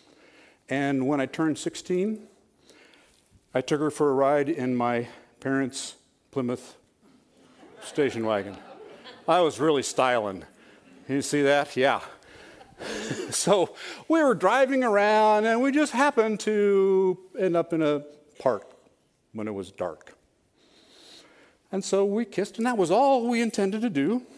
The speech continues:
But then, as we were engaging that way, there was a car that pulled up behind us. And feeling awkward, I kinda just put it in gear and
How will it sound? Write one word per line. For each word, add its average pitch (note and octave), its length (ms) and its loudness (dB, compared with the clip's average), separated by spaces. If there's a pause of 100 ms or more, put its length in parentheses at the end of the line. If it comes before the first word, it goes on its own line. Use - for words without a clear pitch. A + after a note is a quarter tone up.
(2000)
But F#3 160 -6
then, A#3 420 -2 (240)
as E3+ 160 -6
we G3+ 140 -2
were F#3 200 2 (400)
engaging C#3 400 -2
that C3 160 -4
way, D3 240 -2 (500)
there D#3 80 -4
was D#3+ 100 -6
a D#3 60 -6
car F#3 240 -2
that A2+ 60 -4
pulled B2 240 -6
up - 100 -8
behind B2 360 -10
us. - 260 -20 (840)
And A#2 120 -8
feeling C3 280 0
awkward, D#3 360 -2
I D3+ 140 -2
kinda C3+ 300 -4
just B2 420 -10
put C3 120 -4
it C3 100 -4
in B2+ 120 -4
gear B2+ 260 -2
and A#2 220 -8